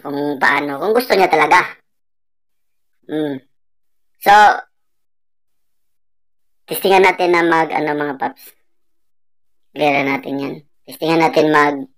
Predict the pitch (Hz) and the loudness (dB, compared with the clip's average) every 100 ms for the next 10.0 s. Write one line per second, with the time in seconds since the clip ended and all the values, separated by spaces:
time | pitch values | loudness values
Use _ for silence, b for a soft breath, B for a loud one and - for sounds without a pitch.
0 | _ _ _ _ _ 143 135 - 131 233 | _ _ _ _ _ -6 -6 -4 -4 -6
1 | - _ _ _ _ _ _ _ _ _ | -10 _ _ _ _ _ _ _ _ _
2 | - 226 233 214 180 175 175 160 151 156 | 0 4 6 6 4 0 -4 -6 -6 -6
3 | 262 _ _ _ _ _ _ _ _ _ | -6 _ _ _ _ _ _ _ _ _
4 | _ _ _ _ _ _ _ _ _ _ | _ _ _ _ _ _ _ _ _ _
5 | _ _ _ _ _ _ _ _ _ _ | _ _ _ _ _ _ _ _ _ _
6 | _ _ _ _ _ _ _ - 175 - | _ _ _ _ _ _ _ 2 2 4
7 | 156 156 156 147 147 151 165 170 160 _ | 6 6 4 0 -2 -4 -6 -8 -16 _
8 | _ _ _ _ _ _ _ _ _ _ | _ _ _ _ _ _ _ _ _ _
9 | _ _ _ _ 143 135 - 135 135 - | _ _ _ _ -6 -4 -6 -6 -8 -6